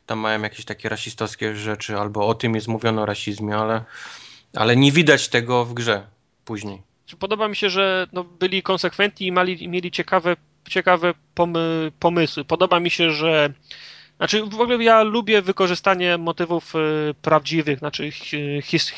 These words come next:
Speaker 2: faktów historycznych i bu-, i budowanie na nich jakiegoś, y, jakiejś alternatywnej wersji, prawda? Podoba mi się
Speaker 1: Mhm.
Speaker 2: ten kult, y, Waszyngtona,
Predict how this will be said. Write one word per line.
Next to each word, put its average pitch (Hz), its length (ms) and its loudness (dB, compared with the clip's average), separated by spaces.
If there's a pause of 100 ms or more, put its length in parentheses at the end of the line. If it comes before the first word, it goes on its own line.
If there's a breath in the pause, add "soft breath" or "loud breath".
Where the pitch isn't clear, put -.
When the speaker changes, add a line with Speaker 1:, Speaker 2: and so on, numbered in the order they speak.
(120)
Speaker 2:
faktów 160 400 2
historycznych 156 720 -4
i 156 120 -8
bu-, 147 240 -8
i 170 100 -2
budowanie 156 640 6
na 147 220 2
nich 151 280 -4
jakiegoś, 151 600 -4
y, 143 360 0 (540 loud breath)
jakiejś - 300 2
alternatywnej 165 680 4
wersji, 151 400 4
prawda? 139 360 -10
Podoba 156 380 -2
mi 151 100 -8
się 156 100 -6
Speaker 1:
Mhm. 120 100 -8 (100)
Speaker 2:
ten 147 80 -10
kult, 156 460 -4
y, 139 40 -8 (840)
Waszyngtona, 151 800 2